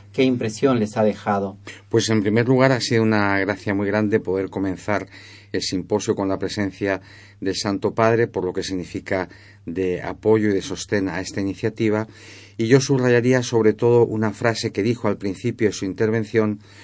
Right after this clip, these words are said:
Speaker 2: cuando decía que la vida de un sacerdote es sobre todo la historia de salvación de un bautizado. A mí me parece que con estas palabras el Santo Padre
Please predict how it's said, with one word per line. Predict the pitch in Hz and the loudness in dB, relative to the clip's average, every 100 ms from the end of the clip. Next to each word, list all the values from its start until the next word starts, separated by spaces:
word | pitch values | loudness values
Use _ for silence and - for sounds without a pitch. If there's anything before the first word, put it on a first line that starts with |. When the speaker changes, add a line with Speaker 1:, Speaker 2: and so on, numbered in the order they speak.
| - - - | -20 -20 -2
Speaker 2:
cuando | 120 120 120 117 113 110 | 2 4 4 2 2 -2
decía | 107 104 - 123 107 | -4 -4 -2 0 2
que | 107 | 0
la | 101 | 0
vida | 110 120 | 2 2
de | 117 | 0
un | |
sacerdote | 120 120 120 110 110 110 113 110 - - - | 0 -2 0 2 2 4 0 0 -12 -20 -4
es | 117 123 - | 0 0 -2
sobre | - - 107 101 | -6 -2 0 0
todo | 101 127 127 127 123 | 0 2 2 0 -2
la | 104 | -4
historia | 98 - 117 113 | -4 -2 2 2
de | 104 | 2
salvación | 117 117 110 - 107 104 104 - - - | 0 0 0 0 0 0 -6 -18 -20 -8
de | 95 | -2
un | 101 98 | -2 -2
bautizado. | 95 90 85 90 78 71 - - - | -4 -6 -10 -8 -10 -12 -18 -20 -18
A | - | -8
mí | 98 | -4
me | 104 | -2
parece | 107 104 113 | 0 0 0
que | 104 | -2
con | 98 | -2
estas | 98 110 - | -4 -6 -4
palabras | 104 104 107 107 - | -2 0 0 -2 -6
el | - | -10
Santo | 98 107 98 107 | -6 -4 -2 -2
Padre | 110 107 107 113 | 0 0 0 -2